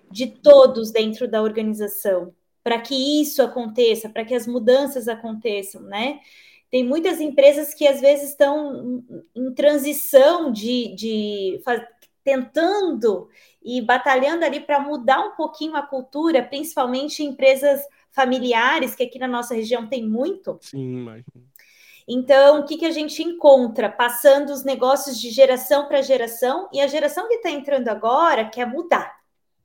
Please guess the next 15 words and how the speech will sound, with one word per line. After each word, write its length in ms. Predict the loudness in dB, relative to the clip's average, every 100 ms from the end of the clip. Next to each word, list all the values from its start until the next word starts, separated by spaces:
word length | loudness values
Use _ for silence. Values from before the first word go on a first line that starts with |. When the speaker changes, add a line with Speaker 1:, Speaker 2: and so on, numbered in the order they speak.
| _
Speaker 1:
né? 300 | -10 -10 -12 _ _ _ _
Quer 120 | -4
inovar, 680 | -2 -2 -4 0 0 0 -10
quer 80 |
fazer 240 | -14 -6 -4
diferente. 760 | -2 0 2 2 -2 -6 -10
Então, 340 | -4 -2 -2 -4
já 220 | -2 -2
tá 460 | -2 -2 0 0 0
com 160 | -2 0
essa 360 | -2 -2 -2
ideia, 540 | -4 2 4 4 0 -4
com 100 | -8
essa 200 | -8 -10
mentalidade. 840 | -10 -8 -8 -6 -2 0 -2